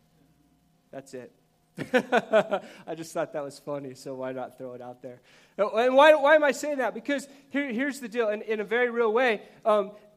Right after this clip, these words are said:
Acts is a sequel to Luke. Luke was written, and we went through the, the study of Luke, and then it continues on into the book of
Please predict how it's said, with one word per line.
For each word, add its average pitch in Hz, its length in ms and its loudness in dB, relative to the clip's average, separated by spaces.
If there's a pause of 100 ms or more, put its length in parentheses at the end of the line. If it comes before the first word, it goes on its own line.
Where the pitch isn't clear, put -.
(140)
Acts 277 320 -2
is 254 120 -10
a 240 60 -8
sequel 294 460 -4
to 233 140 -6
Luke. 269 400 -2 (640)
Luke 311 400 2
was 226 260 -2
written, 233 400 0 (200)
and 202 120 -2
we 233 120 -4
went 247 320 0
through 254 300 -4
the, 208 160 -2
the 202 140 -8
study 226 440 -2
of 190 100 -6
Luke, 208 460 -2 (200)
and 220 180 -6
then 247 100 0
it 233 140 -4
continues 247 720 -8
on 247 340 0
into 240 540 -6
the 190 100 -2
book 226 340 -2
of 180 120 -6